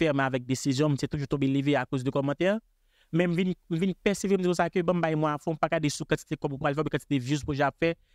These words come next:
sou gen 10.000 moun wap servi, se 10.000 fanatik fidèl servi yo avèk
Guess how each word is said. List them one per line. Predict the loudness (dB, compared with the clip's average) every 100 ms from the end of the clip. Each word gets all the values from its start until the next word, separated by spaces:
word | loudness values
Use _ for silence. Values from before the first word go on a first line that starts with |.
| -8
sou | -2 2
gen | 0
10.000 | 0 0 2
moun | 2
wap | 0
servi, | 0 0 0 -4 _ -4
se | -2
10.000 | 0 -2 0
fanatik | 0 -2 -6 -4
fidèl | 0 2 0 0
servi | -2 2 2
yo | 2
avèk | 0